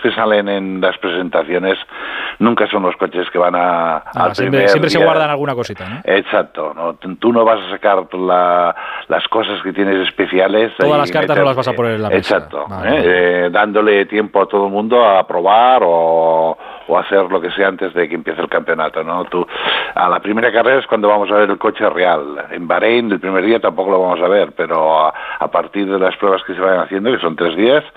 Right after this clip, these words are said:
Speaker 1: eh, es cuando veremos, eh, el coche que van a presentar, eh, en Australia. O sea
Speaker 2: Claro, es que
Speaker 1: que
Speaker 2: ahora,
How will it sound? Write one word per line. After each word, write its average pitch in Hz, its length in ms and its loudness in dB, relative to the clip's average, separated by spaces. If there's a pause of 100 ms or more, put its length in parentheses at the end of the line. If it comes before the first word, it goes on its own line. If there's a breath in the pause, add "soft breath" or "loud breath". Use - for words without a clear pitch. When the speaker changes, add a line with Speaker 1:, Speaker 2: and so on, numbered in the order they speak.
(580 loud breath)
Speaker 1:
eh, 85 400 4
es 87 80 -6
cuando 92 260 0
veremos, 92 500 2
eh, 90 440 4
el 87 100 -2
coche 90 300 -4
que 104 80 0
van 101 100 4
a 80 60 -2
presentar, 82 580 -2
eh, 78 380 -2
en 76 100 -12
Australia. 82 420 -4
O - 120 -18
sea - 20 -12
Speaker 2:
Claro, 139 160 -2
es 117 60 -6
que 131 60 0
Speaker 1:
que 135 60 2
Speaker 2:
ahora, 135 200 -2